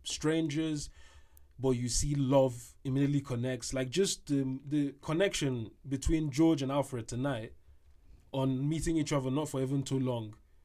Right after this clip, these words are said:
It's a natural connection between two people who read each other's energy and are like, "You know what? Peace to you." Meaning there's peace coming from you, so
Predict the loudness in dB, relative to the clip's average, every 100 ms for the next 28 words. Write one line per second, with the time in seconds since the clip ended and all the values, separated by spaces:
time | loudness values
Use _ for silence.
0 | _ _ _ _ _ -2 0 2 2 2
1 | 0 2 2 2 -2 -2 -4 -6 -6 -6
2 | -6 -4 -6 -6 -8 -6 -2 -2 -2 -2
3 | -2 -2 -2 -2 -2 0 -2 -2 -6 -4
4 | -6 -4 -4 -2 -4 -6 -12 -20 _ _
5 | -20 -20 _ -4 -2 -2 -2 -4 -4 -6
6 | -14 -20 -20 -20 -4 -2 -2 -4 -8 -8
7 | -4 -4 -2 -2 -2 -2 -4 -2 -4 -6
8 | -8 -10